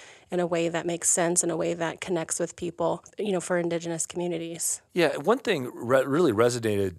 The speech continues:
Speaker 2: for me personally when I was watching your presentation is the way that model also then has,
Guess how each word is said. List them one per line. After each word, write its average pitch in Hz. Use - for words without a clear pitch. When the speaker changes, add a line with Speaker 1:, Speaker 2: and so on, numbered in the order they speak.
Speaker 2:
for 107
me 101
personally 113
when 92
I 92
was 90
watching 101
your 90
presentation 92
is 82
the 101
way 98
that 98
model 107
also 107
then 92
has, 90